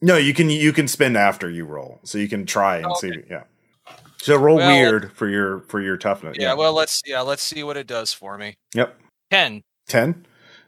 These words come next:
Speaker 1: Uh, ten is a full success, so, uh, you strike it. Uh, well, at the meantime, so you, you strike it at the same time it launches. It was not, it was targeted at Colin, actually.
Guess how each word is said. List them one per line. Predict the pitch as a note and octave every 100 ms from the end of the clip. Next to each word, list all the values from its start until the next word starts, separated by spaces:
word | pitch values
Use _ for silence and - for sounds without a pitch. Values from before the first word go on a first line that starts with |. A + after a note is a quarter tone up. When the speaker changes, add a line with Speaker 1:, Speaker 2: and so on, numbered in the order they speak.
| _
Speaker 1:
Uh, | F#2+ F2 F2 F2 F2 F2 F2+ F#2
ten | - A#2
is | A#2 A2 A2
a | G2+
full | - A#2+ A2+
success, | G2+ - C3 C3+ A2 - -
so, | - - E2+ F2 E2+ E2+ - _ _ _
uh, | G2 G2+ G#2+ G#2+ G#2+ G#2+ A2+ A#2+
you | A2+ D#3+
strike | - G3+ B3+ B2
it. | G2 - _ _ -
Uh, | A2+ C3
well, | E3
at | F3+
the | E3+
meantime, | F#3+ F#3 F3 D3+ C3+
so | D#3+ D3 C#3+ C#3 C3+
you, | C3 C#3+
you | D3 D3+
strike | D#3 D#3 D3
it | D3+
at | C3+
the | B2
same | D3 C#3
time | C3+ C3+
it | B2
launches. | A#2 A#2 A#2 C#3 C#3
It | A2+
was | G#2+ G#2
not, | A#2+ A#2+ B2+
it |
was | G#2
targeted | - B2+ A#2+ G#2
at |
Colin, | - C3+ G#2+ D#2+
actually. | E2+ - F2+